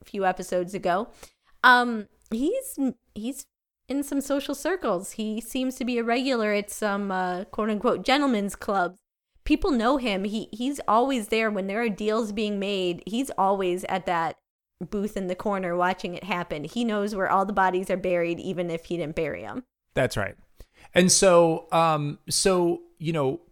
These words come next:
Speaker 2: Plagueis is, is mostly focused on that and is not focused on the grand plan of the Sith. While Palpatine, while he finds the notion of living forever and extending life to be interesting,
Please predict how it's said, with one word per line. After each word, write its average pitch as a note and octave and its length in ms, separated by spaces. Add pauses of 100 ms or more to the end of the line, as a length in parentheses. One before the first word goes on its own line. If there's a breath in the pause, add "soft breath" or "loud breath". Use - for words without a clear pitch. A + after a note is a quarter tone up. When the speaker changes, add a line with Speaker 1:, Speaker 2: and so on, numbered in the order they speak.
Speaker 2:
Plagueis G3+ 480
is, D3+ 380
is C3+ 400
mostly C#3 480
focused B2+ 500
on A2+ 160
that B2 260
and A#2 120
is G2+ 120
not A#2+ 240
focused A#2 460
on A2 160
the G#2+ 80
grand A2+ 380
plan A2 260
of G2 80
the G2 60
Sith. G#2+ 400
While A2 180
Palpatine, C3+ 800 (300 soft breath)
while D3+ 340
he G3 240
finds F3+ 400
the C#3+ 80
notion C3 500
of B2 220
living B2 280
forever A#2 520
and A2+ 80
extending A#2 480
life A2 240
to - 120
be G#2+ 240
interesting, D#3+ 600